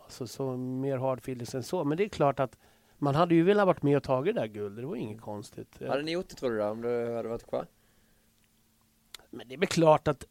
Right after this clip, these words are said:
Speaker 1: <clears throat> man, man, man, eh, man, eh, tar in tjugofem procent till. Alltså plus att Nordda då, som hade inte spelat på trettio matcher, som var tillsammans med Jörgen då, eh, och även Pelle, var ju,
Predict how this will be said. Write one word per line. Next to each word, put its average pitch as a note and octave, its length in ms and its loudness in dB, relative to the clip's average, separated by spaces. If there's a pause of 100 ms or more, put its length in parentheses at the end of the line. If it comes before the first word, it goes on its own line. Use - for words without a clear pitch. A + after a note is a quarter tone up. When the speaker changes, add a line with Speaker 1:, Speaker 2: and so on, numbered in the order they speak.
Speaker 1:
<clears throat> F#3 400 12
man, C#3+ 280 4
man, D3 300 4
man, C#3 240 4
eh, C3 260 2
man, C3 360 -2
eh, B2 260 -6
tar C#3 260 0
in B2+ 520 -4 (200)
tjugofem C3 460 0
procent B2 440 -4
till. A2+ 400 -6
Alltså A2 240 -12
plus B2+ 340 -4
att A#2+ 100 -10 (160)
Nordda C3+ 320 -2
då, D3 120 0
som - 160 -6
hade B2+ 160 -2
inte B2+ 460 -10
spelat B2+ 340 -4
på D#3+ 80 -2
trettio C3+ 420 -2
matcher, B2+ 420 -4
som B2 240 -8
var A2+ 280 -4 (840)
tillsammans C3 560 0
med B2+ 140 -2
Jörgen D#3 420 2
då, B2 400 -4
eh, A2+ 60 -8 (1800)
och C#3 200 -6
även C3 240 0
Pelle, B2+ 340 -4
var C3 140 -4
ju, C3 120 -4